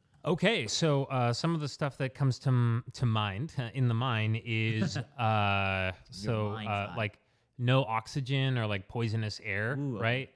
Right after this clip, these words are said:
Speaker 2: Mm-hmm.
Speaker 1: Um,
Speaker 2: Canary in the mines?
Speaker 1: Yep. Uh, also, I mean,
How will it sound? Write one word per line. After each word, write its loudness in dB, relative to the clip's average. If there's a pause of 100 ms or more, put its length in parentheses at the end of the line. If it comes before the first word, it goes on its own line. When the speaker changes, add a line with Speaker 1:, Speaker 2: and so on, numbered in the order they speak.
(100)
Speaker 2:
Mm-hmm. -10
Speaker 1:
Um, 2
Speaker 2:
Canary -2
in -4
the -4
mines? -6 (300)
Speaker 1:
Yep. -4 (240)
Uh, -2
also, -2 (400)
I -2
mean, -4